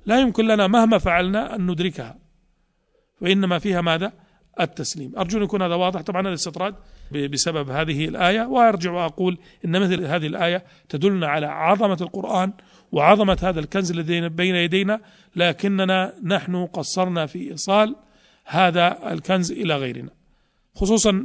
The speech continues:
من هو بين يدينا من النصارى العرب على سبيل المثال.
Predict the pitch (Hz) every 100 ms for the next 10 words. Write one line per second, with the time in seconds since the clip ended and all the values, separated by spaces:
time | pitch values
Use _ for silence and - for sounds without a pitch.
0 | 233 190 170 175 165 180 175 180 - _
1 | _ - 156 185 170 156 160 240 175 185
2 | - _ _ _ _ _ - 170 165 -
3 | 202 202 202 - 175 180 160 120 - _
4 | _ _ _ _ 160 170 143 156 139 127
5 | 123 -